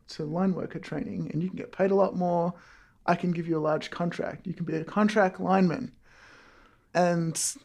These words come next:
I was all over that. Uh, straight away, I went back to school, did the, the required training to do that, and then I started my on-the-job training as well. And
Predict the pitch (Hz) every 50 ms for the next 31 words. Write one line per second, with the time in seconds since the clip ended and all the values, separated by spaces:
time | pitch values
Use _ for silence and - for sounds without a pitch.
0 | _ _ _ - 160 160 160 175 - 190 180 180 180 170 160 160 107 - - -
1 | - _ - _ _ _ - - 156 156 151 143 151 147 - - 190 185 185 185
2 | 180 170 170 170 175 180 165 180 180 180 - - 170 - - - 185 180 175 175
3 | 170 180 175 - _ _ _ - - 185 175 185 180 170 160 160 156 156 165 165
4 | 160 165 165 165 165 - - 175 170 170 170 - - 180 180 185 185 175 - 160
5 | 156 170 175 170 170 165 165 165 156 - - - - 160 165 165 170 165 156 156
6 | - - - 180 175 190 175 156 151 147 151 - - - 170 165 143 151 160 160
7 | 170 165 - 165 165 160 160 - 180 175 175 180 175 165 156 - 180 190 233 262
8 | 254 - - - - - - - - - - - - - - - - - - -
9 | - - 82 82 82 80 - - -